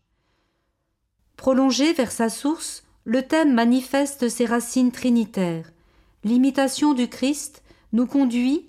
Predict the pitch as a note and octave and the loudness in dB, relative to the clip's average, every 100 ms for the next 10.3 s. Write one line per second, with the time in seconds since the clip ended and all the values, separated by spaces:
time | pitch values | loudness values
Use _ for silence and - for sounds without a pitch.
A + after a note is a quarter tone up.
0 | - G#3+ A3+ C#4+ C#4+ C4 A#3 - B3 A#3 | -2 0 2 4 2 0 -2 -2 0 0
1 | G#3+ G3 G3 F#3+ A3+ C4+ - - _ - | -2 -4 -2 -2 -4 -8 -14 -20 _ -4
2 | A#3+ C#4+ C4+ D4 C4 A#3 A#3 B3+ G#3 A#3 | -2 0 0 2 2 2 0 0 0 -2
3 | B3+ - A3 - A3+ C4 B3+ B3+ C4 B3+ | -2 -2 -4 -2 -4 -2 0 0 0 -2
4 | G#3+ G3 - A#3 - G3+ F#3+ F#3 - - | -2 -4 -6 -6 0 2 2 0 -10 -20
5 | _ _ _ _ _ _ - A3+ B3 - | _ _ _ _ _ _ -4 0 0 0
6 | C#4 C#4 - B3+ B3 A#3+ A3+ C4+ C4 A#3+ | -2 0 -2 -2 0 2 2 2 2 2
7 | C#4 C#4 G#3 A3 G#3+ A#3+ - - G3+ F#3+ | 0 -2 -2 0 0 -2 -8 -8 -8 -8
8 | - _ _ - A3 A3+ G#3 C4 B3 B3+ | -20 _ _ -2 2 2 0 -4 -2 0
9 | B3+ A#3+ A3 A3+ G#3+ G#3+ G#3 - A3 A3 | 2 2 2 2 2 0 -4 -4 -4 -2
10 | G#3+ F#3+ F#3 | -2 -4 -8